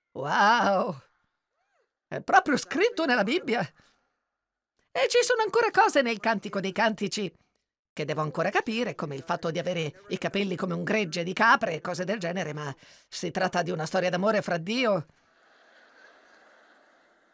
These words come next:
e il suo popolo. Tu sei tutta bella.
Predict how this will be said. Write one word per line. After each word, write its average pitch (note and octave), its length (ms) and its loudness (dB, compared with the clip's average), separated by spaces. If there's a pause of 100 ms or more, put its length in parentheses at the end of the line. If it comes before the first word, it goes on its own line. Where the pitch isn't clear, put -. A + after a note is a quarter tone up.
(960)
e F3+ 160 -2
il E3+ 100 -4
suo - 180 0
popolo. F3+ 600 4 (340)
Tu E4 640 2 (1300)
sei E4+ 280 4 (200)
tutta G4 400 6
bella. D#3+ 440 0